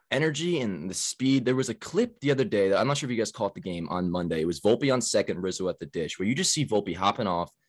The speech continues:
dancing around. You see the pitcher looking back and forth at him. And it, it makes me think all the time of, uh, the Jackie Robinson scene in the, the forty-two movie where he's bouncing off third base, pitcher's getting distracted. He ends up balking, but Jackie scores, of course. And the lady goes, "Well, what happened?"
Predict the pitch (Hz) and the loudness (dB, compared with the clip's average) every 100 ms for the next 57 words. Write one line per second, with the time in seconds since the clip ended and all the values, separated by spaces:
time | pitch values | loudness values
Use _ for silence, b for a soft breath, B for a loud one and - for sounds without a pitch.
0 | _ - 104 107 123 95 90 92 - 98 | _ -4 -2 0 0 0 -2 -4 -6 -6
1 | 120 107 98 95 85 92 87 85 110 110 | -6 -4 -2 -2 0 0 -2 -4 0 0
2 | 69 65 78 104 98 107 123 127 113 123 | -2 -6 -4 -2 0 2 2 0 -2 -2
3 | 104 98 95 95 90 82 82 78 73 _ | 2 2 2 0 -2 -2 -4 -4 -10 _
4 | _ _ - 98 120 120 101 107 120 120 | _ _ -8 2 4 4 6 4 4 0
5 | 110 123 117 98 85 78 - 113 104 - | -2 0 0 0 -2 -4 -2 0 0 -2
6 | 127 127 139 98 87 - 120 139 127 131 | -2 0 0 0 -2 0 0 2 0 0
7 | - 127 110 107 101 - - b b 135 | 2 2 4 2 2 -4 -12 b b -2
8 | 139 143 131 131 - 107 107 101 110 120 | 0 0 0 0 2 2 2 -2 0 2
9 | 113 107 107 127 113 107 110 _ - - | 0 2 4 4 2 -4 -6 _ -16 -2
10 | 107 - - 101 90 - 95 95 - b | 0 0 -4 -4 -6 -2 -2 -2 -6 b
11 | b b 101 95 87 120 120 113 110 104 | b b 0 2 4 4 6 6 4 4
12 | 107 156 185 208 208 - - | 2 2 4 2 0 -2 -12